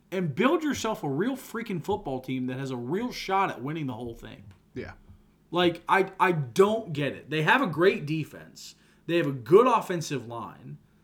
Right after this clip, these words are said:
Speaker 1: If they get even a mediocre running, go sign Zeke on a deal.
Speaker 2: Yep.
Speaker 1: Find a way to bring in Odell Beckham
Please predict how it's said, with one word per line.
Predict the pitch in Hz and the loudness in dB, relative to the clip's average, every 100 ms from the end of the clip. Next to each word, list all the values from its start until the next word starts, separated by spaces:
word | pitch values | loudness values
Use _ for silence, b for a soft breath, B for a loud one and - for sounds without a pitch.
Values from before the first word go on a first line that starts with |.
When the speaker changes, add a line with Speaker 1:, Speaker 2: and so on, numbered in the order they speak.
| b b b b | b b b b
Speaker 1:
If | 175 | 0
they | 190 170 | 4 4
get | 123 226 277 - - | 2 0 -2 -4 2
even | 262 320 | 4 4
a | 262 | 2
mediocre | 220 262 254 254 233 | 4 6 6 4 2
running, | 208 226 233 | 0 0 -2
go | 147 294 | -2 0
sign | - 302 294 269 | 2 4 4 4
Zeke | 151 240 190 - - _ _ | 2 0 -2 -6 -20 _ _
on | 185 190 | 0 2
a | |
deal. | 160 190 131 - b b b | 0 0 -2 -6 b b b
Speaker 2:
Yep. | 214 | -10
Speaker 1:
Find | - 226 269 | 2 4 4
a | 277 | 4
way | 262 262 | 2 2
to | |
bring | 180 170 208 | 0 0 0
in | 202 190 | 0 2
Odell | 175 170 165 | 4 4 2
Beckham | 139 156 240 254 | 0 -2 -2 -2